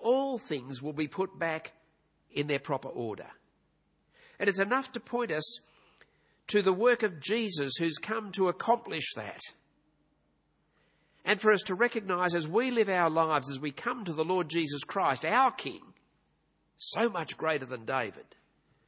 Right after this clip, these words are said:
then what our King does for us by the grace of God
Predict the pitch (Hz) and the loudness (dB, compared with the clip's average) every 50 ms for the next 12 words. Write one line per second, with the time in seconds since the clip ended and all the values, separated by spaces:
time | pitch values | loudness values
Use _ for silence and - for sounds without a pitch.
0 | _ _ _ _ _ _ - 185 190 220 247 254 240 240 247 247 240 240 - - | _ _ _ _ _ _ -4 -2 0 0 0 0 0 0 2 2 0 0 -4 -6
1 | - 247 240 226 214 180 208 220 247 240 208 - - - 151 135 131 117 120 117 | -6 -6 -6 -6 -2 2 4 6 6 4 2 0 -2 0 0 0 0 -2 -4 -2
2 | - 180 196 196 185 160 147 143 123 143 160 170 165 156 - - 135 120 123 131 | 2 2 4 4 4 2 0 -2 -2 0 -2 0 0 -2 -4 -4 -6 -6 -4 0
3 | 147 143 120 98 87 90 104 | 0 2 2 0 -2 -6 -8